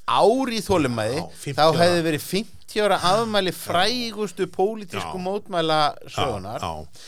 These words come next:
Speaker 1: En ég meina, stundum detta með bara niður á nöfn
Speaker 2: Ok.
Speaker 1: og get ekki
Speaker 2: En,
Speaker 1: haldið
Speaker 2: en,
Speaker 1: í
Speaker 2: en,
Speaker 1: sér.
Speaker 2: en ef ekki bara Borg Brukus er að hlusta, við, þá viljum við bara fá óafengan Skýr Sáur hérna á næsta ári, einhvern veginn tengt Helga Hóseðssyni.
Speaker 1: Djöfull væri Skýr Sá-, ó-,
Speaker 2: Skýr Sá-, óafengur,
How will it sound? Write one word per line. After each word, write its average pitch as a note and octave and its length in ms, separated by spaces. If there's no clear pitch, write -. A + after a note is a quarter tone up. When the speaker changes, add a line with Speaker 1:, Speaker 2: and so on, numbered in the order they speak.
Speaker 1:
En C#3+ 240
ég B2+ 100
meina, A#2+ 220
stundum G#2+ 320
detta - 260
með C3 140
bara A2+ 160
niður A2+ 240
á E2+ 80
nöfn - 80
Speaker 2:
Ok. G#2+ 100
Speaker 1:
og G#2+ 160
get E3 160
ekki D#3+ 120
Speaker 2:
En, - 60
Speaker 1:
haldið D3 160
Speaker 2:
en, D#3+ 80
Speaker 1:
í E3+ 80
Speaker 2:
en, E3 80
Speaker 1:
sér. F3 60
Speaker 2:
en E3+ 180
ef E3+ 140
ekki D#3+ 180
bara E3 1200
Borg D#3+ 240
Brukus D#3 280
er D3 100
að C3 80
hlusta, G2 240
við, A#2+ 100
þá A#2+ 160
viljum C#3 240
við C3 80
bara - 160
fá C#3 80
óafengan D3 720
Skýr D3+ 320
Sáur G#2+ 540
hérna A2+ 400
á - 80
næsta C3 320
ári, F#2+ 220
einhvern C#3 320
veginn B2+ 160
tengt C#3+ 180
Helga B2+ 260
Hóseðssyni. G#2+ 460
Speaker 1:
Djöfull C#4 480
væri C4+ 240
Skýr A#3+ 480
Sá-, - 240
ó-, G#3 400
Speaker 2:
Skýr D3+ 320
Sá-, F3 160
óafengur, G3+ 560